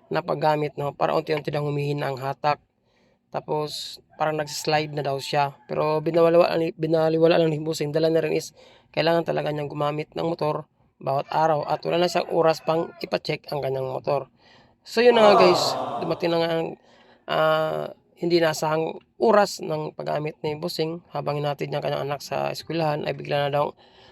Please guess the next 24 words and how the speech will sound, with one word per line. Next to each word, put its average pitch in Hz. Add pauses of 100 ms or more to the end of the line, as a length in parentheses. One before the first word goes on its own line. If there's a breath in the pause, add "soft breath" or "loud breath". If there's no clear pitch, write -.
(280 soft breath)
ah, 156
humihina 160
ang 151
takbo 160
at 156
ayaw 151
nang 156
umikot 151
ng 135
kanyang 131
gulong. 131 (500 soft breath)
So, 139
ngayon, 185
pinahilaan 165
niya 165
itong 165
ni 165
Bossing 160
ang 156
kanyang 156
motor 175
sa -
ating 151
shop 185